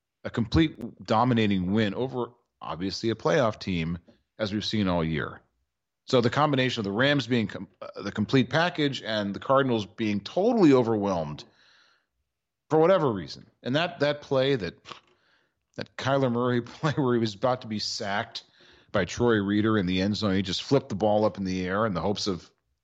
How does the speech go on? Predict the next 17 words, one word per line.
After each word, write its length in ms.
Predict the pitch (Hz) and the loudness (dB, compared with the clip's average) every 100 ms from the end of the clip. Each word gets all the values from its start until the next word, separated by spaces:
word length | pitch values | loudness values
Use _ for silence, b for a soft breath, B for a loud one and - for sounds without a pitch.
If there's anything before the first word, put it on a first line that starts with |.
| _ _ | _ _
not 300 | 104 95 101 | 0 0 0
taking 300 | - 107 101 | 0 0 0
a 40 | 90 | -2
safety, 600 | - 95 95 117 117 B B B | -2 -2 2 2 2 B B B
which 160 | 107 - | -2 2
he 80 | |
would 180 | 85 87 | 4 4
have 200 | 101 110 | 4 2
because 320 | 101 82 85 78 | -2 -2 -2 -2
it 40 | |
was 160 | 85 82 _ - | -4 -6 _ -4
probably 200 | 92 87 | -2 0
intentional 400 | 78 95 87 90 | -2 -4 -4 -6
grounding, 480 | 78 85 90 104 110 - B B B | -4 0 0 2 0 -4 B B B
for 200 | - 117 | -2 0
the 420 | 104 101 101 101 101 | 2 0 -2 -8 -6
two-yard 840 | - 135 123 120 123 127 127 123 | 4 6 8 6 4 2 0 -4